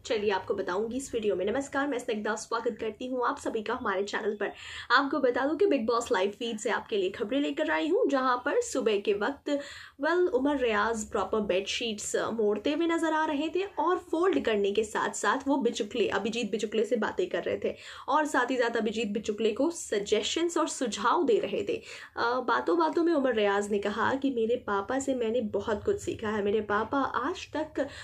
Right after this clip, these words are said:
उन्होंने अपने बूट्स पॉलिश खुद से किए हैं, कभी भी अपने जूतों को दूसरे के हाथ में नहीं देने देते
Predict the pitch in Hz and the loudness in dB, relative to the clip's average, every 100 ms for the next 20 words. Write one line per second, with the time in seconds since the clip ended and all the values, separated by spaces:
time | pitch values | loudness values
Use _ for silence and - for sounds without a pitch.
0 | - 262 269 294 294 277 269 262 277 214 | -6 2 4 4 2 -2 -2 0 2 0
1 | 226 269 294 - - - 214 240 277 - | 0 0 0 -4 -8 -2 2 2 0 0
2 | 277 269 240 220 214 214 233 240 247 277 | -2 -2 -2 -4 0 0 0 0 0 0
3 | 294 285 277 277 208 226 220 330 277 247 | 2 2 2 0 0 -4 -2 0 0 2
4 | 247 - - 214 208 285 285 330 330 285 | 2 0 -14 -8 2 2 2 2 2 0
5 | - _ 269 269 220 214 226 220 226 214 | -6 _ 0 0 2 -2 0 0 0 2
6 | 208 208 202 202 | 2 2 2 0